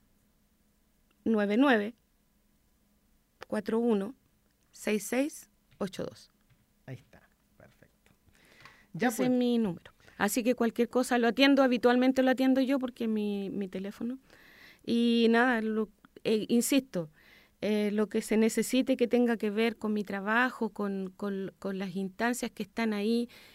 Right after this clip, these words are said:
Speaker 1: y que el municipio está dentro de todo, nos ha, nos ha costado dar este pie inicial, ha sido un año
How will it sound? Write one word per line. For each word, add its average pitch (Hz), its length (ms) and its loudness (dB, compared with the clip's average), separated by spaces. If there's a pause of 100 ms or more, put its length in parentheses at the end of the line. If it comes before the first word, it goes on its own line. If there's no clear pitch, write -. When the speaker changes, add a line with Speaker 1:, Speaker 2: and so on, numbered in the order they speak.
Speaker 1:
y 202 120 -6
que 214 160 0
el 214 80 2
municipio 233 500 0
está 294 400 0
dentro 262 520 2
de 208 160 0
todo, 269 420 4
nos 233 180 2
ha, 190 220 0
nos 180 160 -2
ha - 20 -6
costado 165 480 2
dar 214 200 4
este 262 160 -2
pie 254 140 0
inicial, 269 540 2
ha 240 60 -2
sido 190 220 -4
un 180 100 -4
año 175 320 -2